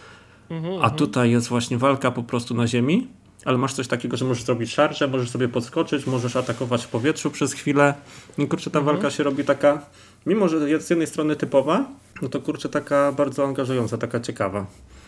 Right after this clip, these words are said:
Speaker 2: Oni tam,
Speaker 1: Okej.
Speaker 2: nie licząc tego piasku i tego, tej ewolucji, tej mechaniki, o której mówiłem ze Search, no to tam jak sobie tak popatrzymy, to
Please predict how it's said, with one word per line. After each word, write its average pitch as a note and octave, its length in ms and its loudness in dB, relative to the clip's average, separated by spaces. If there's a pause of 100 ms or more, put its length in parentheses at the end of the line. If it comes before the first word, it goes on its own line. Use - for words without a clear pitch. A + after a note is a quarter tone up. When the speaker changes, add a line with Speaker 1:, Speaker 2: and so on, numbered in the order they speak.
(340)
Speaker 2:
Oni D#3 180 2
tam, D3+ 240 2
Speaker 1:
Okej. D#3 120 0
Speaker 2:
nie - 100 4
licząc F#3 280 2 (180)
tego C#3+ 240 2
piasku C#3+ 680 0
i C3+ 60 0
tego, B2+ 760 0
tej C3+ 140 0
ewolucji, C3+ 460 0
tej C3 120 0
mechaniki, B2+ 460 0
o - 20 -2
której B2+ 220 0
mówiłem A#2+ 280 0
ze A#2+ 120 0
Search, D#3 360 2 (760)
no C3 60 -6
to C#3+ 120 -6
tam D#3+ 120 0
jak D3+ 120 -2
sobie D3+ 200 -2
tak C#3+ 140 -6
popatrzymy, D3 540 -2
to F#3 260 2